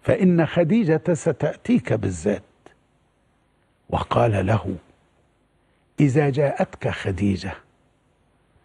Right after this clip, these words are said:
فأقرئها من ربها السلام، وأقرئها مني السلام، وبشرها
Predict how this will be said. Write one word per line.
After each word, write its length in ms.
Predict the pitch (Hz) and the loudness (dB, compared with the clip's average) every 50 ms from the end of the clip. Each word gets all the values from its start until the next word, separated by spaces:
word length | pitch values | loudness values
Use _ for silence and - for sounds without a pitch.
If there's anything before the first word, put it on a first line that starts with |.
| _ _ _ _ _ _ _ _ _ _ _ | _ _ _ _ _ _ _ _ _ _ _
فأقرئها 1400 | - - 147 135 - - 151 147 - _ - - 180 175 226 262 - - - 175 139 123 160 175 156 151 151 | 0 2 2 2 2 0 -2 -2 -4 _ -2 0 2 4 4 4 2 0 -4 -4 -2 0 0 2 2 2 2
من 380 | 151 143 147 143 139 139 139 | 0 0 0 0 0 0 0
ربها 720 | 120 123 190 208 180 156 139 131 123 123 165 180 147 110 113 | 2 2 2 2 2 -2 -8 -10 -4 0 0 0 0 -2 -6
السلام، 720 | 104 - - - - - 101 104 107 127 135 127 95 - - - - _ _ _ _ _ _ _ _ _ _ _ _ _ _ _ _ _ _ _ _ _ _ _ _ _ _ _ _ _ _ _ _ _ | -8 -10 -12 -12 -6 -4 -2 0 2 2 2 0 0 -4 -12 -20 -20 _ _ _ _ _ _ _ _ _ _ _ _ _ _ _ _ _ _ _ _ _ _ _ _ _ _ _ _ _ _ _ _ _
وأقرئها 1400 | - - 98 - - - 87 - _ - 113 113 123 170 220 - - - - 135 101 95 117 117 117 113 110 117 | 0 0 0 0 -2 -8 -10 -8 _ -2 0 2 4 4 4 2 0 -6 -6 -4 -2 -2 0 0 0 0 0 0
مني 880 | 123 135 151 196 240 285 254 220 202 202 214 220 226 220 226 240 233 - - _ _ _ _ _ _ - | 2 2 4 4 4 4 4 4 4 4 4 4 4 4 4 2 0 -2 -6 _ _ _ _ _ _ -8
السلام، 600 | 101 - - - - 98 85 82 - - - - _ - _ _ - _ _ _ _ _ _ _ _ _ _ _ _ _ _ _ _ _ _ _ _ _ _ _ _ _ _ _ _ - | -8 -8 -10 -6 -6 -6 -6 -6 -8 -12 -16 -20 _ -20 _ _ -20 _ _ _ _ _ _ _ _ _ _ _ _ _ _ _ _ _ _ _ _ _ _ _ _ _ _ _ _ 2
وبشرها 1160 | 139 147 175 180 180 196 185 - - - - 262 311 262 170 151 107 90 90 92 92 85 - | 4 4 6 4 4 2 0 -2 -6 -2 0 2 2 2 2 0 -2 -4 -6 -8 -10 -12 -16